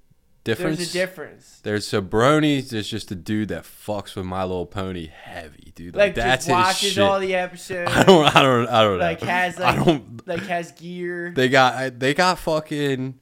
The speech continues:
Speaker 1: what are they called? Like, not a, not
Speaker 2: Like,
Speaker 1: a
Speaker 2: fan
Speaker 1: confer-,
Speaker 2: club?
Speaker 1: It's not a conference. It's a,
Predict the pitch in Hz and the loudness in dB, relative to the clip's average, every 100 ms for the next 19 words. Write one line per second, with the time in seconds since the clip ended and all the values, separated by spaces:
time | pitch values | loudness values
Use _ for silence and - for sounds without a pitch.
0 | _ _ _ _ - 101 117 127 120 127 | _ _ _ _ -18 -16 -14 -16 -14 -14
1 | 127 120 95 - - 107 113 101 - - | -14 -16 -18 -18 -16 -10 -8 -8 -12 -20
2 | 104 107 156 156 165 151 185 - 202 208 | -18 -6 -6 -2 0 2 0 2 4 4
3 | 247 247 - 117 101 - - 87 82 - | 4 -2 -8 -6 -6 -10 -12 -12 -12 -12
4 | 87 87 - - 82 73 - 87 82 85 | -12 -12 -14 -18 -20 -18 -14 -14 -12 -16